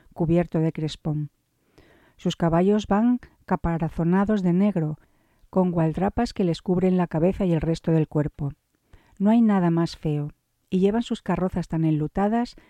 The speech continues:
que el paño que cubre el imperial desciende hasta la portezuela. No hay nadie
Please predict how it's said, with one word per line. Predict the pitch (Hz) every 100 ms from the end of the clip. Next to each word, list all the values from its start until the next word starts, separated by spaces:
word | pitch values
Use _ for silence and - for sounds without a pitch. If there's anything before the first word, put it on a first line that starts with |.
| _
que | -
el | 170
paño | - 208 247
que | 247 220
cubre | - 175 160
el | 151
imperial | 160 151 156 190 208 214
desciende | 175 165 - 185 190
hasta | 175 -
la | 165
portezuela. | 156 156 - 151 160 147 143 143 _ _ _ _ - - _ _ _ _ _ _
No | 202 220
hay | 269
nadie | 226 185 208 233